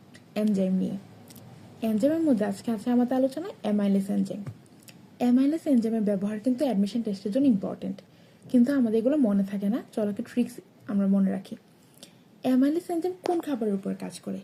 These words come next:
শর্করা জাতীয় খাবারের উপরে কাজ করে, আমরা বলতে পারি স্টার্চ জাতীয় খাবারের উপরে কাজ করে, এটা ডাইজেশনে হেল্প করে। এখন দেখো, আমরা যখন স্টার্চ কোথায় থাকে? ভাতে থাকে। ভাত যখন অনেকদিন রেখে দেওয়া হয়,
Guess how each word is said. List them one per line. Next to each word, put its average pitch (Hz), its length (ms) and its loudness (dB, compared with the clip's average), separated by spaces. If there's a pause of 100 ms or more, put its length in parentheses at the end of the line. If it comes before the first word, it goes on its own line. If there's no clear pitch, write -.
(160)
শর্করা 262 520 -2
জাতীয় 285 260 -4
খাবারের 294 360 -6
উপরে 220 260 -6
কাজ 196 220 -6
করে, 202 140 -6 (160)
আমরা 262 180 -2
বলতে 214 240 -4
পারি 247 180 -6
স্টার্চ 247 480 -4
জাতীয় 214 260 -4
খাবারের 190 320 -4
উপরে 226 240 -6
কাজ 208 240 -6
করে, 190 220 -6
এটা 196 140 -8
ডাইজেশনে 214 460 -2
হেল্প 214 260 -4
করে। 190 180 -10 (680)
এখন 277 340 2
দেখো, 226 260 -2
আমরা 208 280 0
যখন 247 280 -4 (240)
স্টার্চ 214 380 -4
কোথায় 262 260 -2
থাকে? 202 240 -6 (140)
ভাতে 202 300 -6
থাকে। 196 300 -8 (540)
ভাত 233 240 0
যখন 302 320 -2
অনেকদিন 240 360 2
রেখে 214 220 2
দেওয়া 233 240 -2
হয়, 196 240 -2